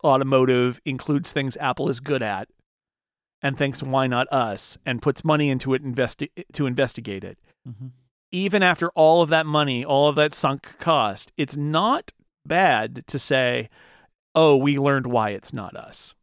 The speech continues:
Speaker 1: right? It's not bad to say that. Um,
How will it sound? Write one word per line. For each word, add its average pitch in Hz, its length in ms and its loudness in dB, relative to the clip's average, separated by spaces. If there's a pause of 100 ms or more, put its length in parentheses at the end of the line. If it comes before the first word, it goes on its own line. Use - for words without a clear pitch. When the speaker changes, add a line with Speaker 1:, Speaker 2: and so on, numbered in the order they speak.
(160)
Speaker 1:
right? 147 280 4
It's 160 200 -2
not 175 400 2 (160)
bad 156 420 2
to - 80 -10
say 175 240 2
that. - 380 -10 (560)
Um, 117 360 0